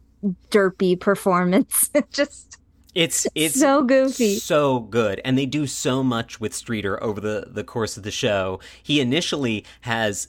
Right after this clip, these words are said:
Speaker 2: uh, your, your initial impression of him is going to be, "Oh my God, this man wants to sleep with the thirteen-year-old boy he's managing." But it evolves into such a better cringy place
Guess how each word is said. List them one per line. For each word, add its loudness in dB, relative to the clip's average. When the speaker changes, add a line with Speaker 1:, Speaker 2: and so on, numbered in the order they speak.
Speaker 2:
uh, -4
your, -10
your 0
initial 0
impression -2
of -6
him -6
is -8
going -4
to -4
be, -4
"Oh 2
my 0
God, 0
this -4
man -2
wants -6
to -6
sleep -6
with -6
the -10
thirteen-year-old -4
boy 0
he's -8
managing." -6
But 0
it -2
evolves 2
into -2
such -2
a 0
better 0
cringy -4
place -6